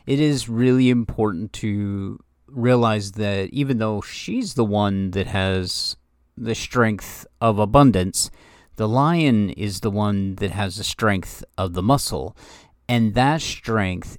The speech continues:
is sometimes required by asking friends for help.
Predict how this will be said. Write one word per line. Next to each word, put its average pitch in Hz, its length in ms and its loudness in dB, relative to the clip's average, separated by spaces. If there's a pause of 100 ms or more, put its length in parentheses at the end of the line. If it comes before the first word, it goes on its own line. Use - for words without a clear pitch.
(140)
is 135 240 2
sometimes 98 840 -2
required 95 800 0 (200)
by 98 680 0 (220)
asking 123 460 0
friends 110 640 0
for - 300 -4
help. - 540 -2